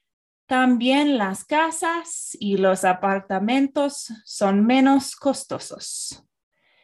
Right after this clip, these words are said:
Lo más importante para mí es que la gente de Colombia es muy amable y muy enfocada en la familia.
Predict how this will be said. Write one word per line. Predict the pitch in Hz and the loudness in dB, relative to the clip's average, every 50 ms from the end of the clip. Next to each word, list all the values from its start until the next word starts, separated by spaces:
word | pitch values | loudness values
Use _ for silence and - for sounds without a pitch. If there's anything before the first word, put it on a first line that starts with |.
| _ _ _ _ _ _ _ _ _ _ - - | _ _ _ _ _ _ _ _ _ _ -4 0
Lo | 196 202 208 214 | 2 4 4 4
más | 220 233 269 302 349 392 - - - | 6 4 4 4 2 0 -2 -2 -2
importante | 381 392 381 - - 359 359 359 359 - 339 311 294 294 294 294 285 294 - 311 302 302 294 294 _ _ | -2 -2 -2 0 2 2 2 2 0 -2 0 2 4 4 4 2 0 0 0 0 0 0 -2 -6 _ _
para | - - 214 220 240 269 294 302 | -6 -2 0 2 2 2 4 4
mí | 294 269 247 240 240 254 247 _ _ _ _ _ _ _ _ _ | 2 2 0 0 -2 -6 -8 _ _ _ _ _ _ _ _ _
es | - - 226 226 226 - | -8 -6 -6 -6 -6 -6
que | - 294 285 277 | -2 0 0 2
la | 269 254 247 226 | 2 2 0 0
gente | 208 220 262 302 311 320 320 330 359 359 | -2 -2 -4 -2 -2 -4 -6 -4 -6 -4
de | 349 349 339 339 | -2 -4 -6 -4
Colombia | - 330 311 285 247 214 214 208 208 208 196 185 196 202 214 - 302 349 - _ _ _ _ - | 0 0 2 2 2 0 0 0 0 -2 -2 -2 -2 -2 -2 -2 -4 -10 -14 _ _ _ _ -6
es | 214 214 214 214 - | -4 -4 -4 0 2
muy | 247 247 262 294 320 339 349 | 4 6 6 6 4 4 2
amable | 359 359 349 339 330 294 247 202 185 180 180 175 170 175 190 - _ _ _ _ _ _ _ _ _ _ | 2 2 2 2 2 2 2 2 0 0 0 -2 -2 -2 -6 -10 _ _ _ _ _ _ _ _ _ _
y | - 220 226 226 | -10 -6 -4 -2
muy | 226 233 247 277 302 320 | -2 0 2 2 2 2
enfocada | 320 330 330 320 - 349 359 349 - 320 285 269 269 262 269 277 269 - | 0 -2 -4 -6 -4 -6 -6 -4 -2 0 2 2 2 2 2 0 -2 -2
en | - 185 185 190 190 196 | -2 -4 -4 -4 -4 -4
la | 196 202 196 | -6 -6 -8
familia. | - - 220 220 220 214 196 165 - - - - - - | -8 -6 -6 -4 -2 -2 -4 -4 -4 -8 -8 -10 -12 -14